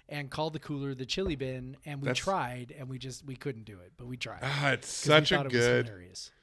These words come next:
Speaker 2: It's such a good term.
Speaker 1: It's
Speaker 2: And it's such
Speaker 1: it's
Speaker 2: a
Speaker 1: perfect.
Speaker 2: very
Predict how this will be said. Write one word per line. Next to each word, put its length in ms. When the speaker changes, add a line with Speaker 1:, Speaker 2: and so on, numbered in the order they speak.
Speaker 2:
It's 160
such 400
a 80
good 540
term. 440
Speaker 1:
It's 320
Speaker 2:
And 120
it's 180
such 340
Speaker 1:
it's 80
Speaker 2:
a 20
Speaker 1:
perfect. 100
Speaker 2:
very 540